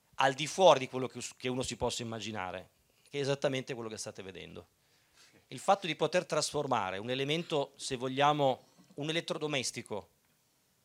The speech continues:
che è stato studiato per uno scopo specifico, si dice, "Ok, perché non proviamo a farlo? Perché non provate a lavorare", siccome Torino era riconosciuta comunque sia come capitale anche dell'aerospazio, per quel che riguarda la parte italiana,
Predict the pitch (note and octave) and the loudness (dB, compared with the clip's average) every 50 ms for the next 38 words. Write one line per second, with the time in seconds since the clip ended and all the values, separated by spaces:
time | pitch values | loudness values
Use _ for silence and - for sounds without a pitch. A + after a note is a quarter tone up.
0 | _ _ _ _ _ _ _ - C3 A#2 - - D#3+ D#3+ D#3+ C#3+ - - A#2+ B2 | _ _ _ _ _ _ _ -10 -8 -6 -2 -2 -2 -2 -4 -6 -8 -8 -4 0
1 | D3+ C#3+ B2 - - A2+ G#2 - _ _ - A2 G#2 A2 A2 A2+ A2+ - - D#3+ | 2 2 2 0 -2 -8 -12 -14 _ _ -14 -12 -12 -10 -10 -12 -12 -6 -4 -4
2 | D#3 - - A2+ - - F#3 F#3+ - - B2 A2+ D#3 F#3+ - E3 E3 D#3 D#3+ - | -4 -4 -6 -10 -10 -8 -6 -4 -4 -4 -6 -6 -10 -8 -4 -2 -2 -2 -4 -6
3 | _ _ _ _ _ - - _ _ _ _ _ _ _ _ _ _ _ _ _ | _ _ _ _ _ -20 -20 _ _ _ _ _ _ _ _ _ _ _ _ _
4 | - - _ _ _ _ _ _ _ _ _ _ _ _ _ _ _ _ _ _ | -20 -20 _ _ _ _ _ _ _ _ _ _ _ _ _ _ _ _ _ _
5 | _ _ _ _ _ _ _ _ _ _ _ _ _ - - - E3 D3+ D#3+ C#3+ | _ _ _ _ _ _ _ _ _ _ _ _ _ -4 -4 -4 -2 -2 -2 -2
6 | A#2+ - B2+ C3 D3+ - D#3 C3+ G#2+ G2+ G#2+ - E3 E3 - C3+ A#3+ A#3+ - - | 0 0 0 -2 0 0 2 2 2 0 -2 -4 -6 -4 -2 -2 -4 -2 -2 -2
7 | C#3 C3+ C3 C#3 C3+ C3 A#2+ - C3+ C3 C#3 C3 C3+ C3 A#2+ A2+ - _ _ _ | 0 2 2 4 2 2 2 2 2 2 4 4 2 0 0 -2 -6 _ _ _
8 | _ _ _ _ _ _ _ _ _ _ _ _ - - - B3+ A#3 G3 - C#3 | _ _ _ _ _ _ _ _ _ _ _ _ -12 -10 -6 -4 -4 -2 2 4
9 | C#3 C#3 C#3 D3+ B2+ B2+ C3 B2+ B2 B2+ B2+ C3 C3 A#2+ A#2+ A2+ A2 - - - | 4 4 4 4 4 4 4 4 4 4 4 2 2 0 0 -4 -6 -8 -8 -6
10 | - C3 C3 B2 A#2 - _ _ _ - B2 A#2 A#2+ C3+ C3 B2 A2+ A2 G2+ G2 | -4 -2 -2 -2 -4 -6 _ _ _ -6 -6 -4 -4 -4 -2 -4 -4 -4 -6 -10
11 | - - A2+ A2 - - C3+ - - A#2 G2 G#2+ G2+ - G2+ - - A2 G2+ - | -12 -12 -12 -10 -10 -10 -10 -8 -8 -10 -8 -10 -12 -12 -12 -10 -10 -10 -12 -12
12 | G#2 A2 G#2+ - _ _ _ _ _ _ _ _ - A2 - - A#2 - C3 B2+ | -14 -16 -16 -16 _ _ _ _ _ _ _ _ -16 -16 -14 -10 -6 -6 -4 -4
13 | A#2+ - A#2 G#2+ A2+ A#2 G#2+ G#2+ - - B2 G#2 - - - G#2+ F#2 G2+ - A2 | -6 -8 -12 -14 -12 -12 -14 -14 -12 -10 -10 -10 -10 -12 -18 -20 -20 -20 -20 -20
14 | G#2 G#2 G2 F#2 G#2+ A2+ A2 G#2 G#2 G2+ - - A2 - - A2 - G#2 G2+ A2 | -20 -18 -12 -8 -6 -6 -4 -4 -6 -4 -4 -4 -4 -6 -6 -12 -12 -10 -6 -4
15 | A2 A2 A2 G2+ F#2+ | -4 -4 -4 -4 -8